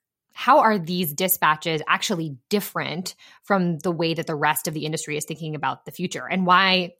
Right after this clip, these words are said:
do we at Advisory Board think it is important to contextualize the future in this way?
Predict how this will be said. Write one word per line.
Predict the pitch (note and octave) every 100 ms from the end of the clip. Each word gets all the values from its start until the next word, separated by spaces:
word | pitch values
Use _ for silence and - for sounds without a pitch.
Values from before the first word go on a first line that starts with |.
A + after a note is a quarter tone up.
| D#3+
do | F3
we | F3 F3+
at |
Advisory | E3 D#3 A3+ G3
Board | D3+ D3 D#3+ -
think | F3+ E3+
it |
is | F3 F3
important | - F#3 - G#3 A3 E3+ E3 -
to | -
contextualize | - F#3 - D3 - F3 D#3 C#3+ C#3 C#3+ D3+
the | E3
future | - F3+ - D3 -
in | E3+ D#3+
this | B2+ -
way? | A#2 - - A#3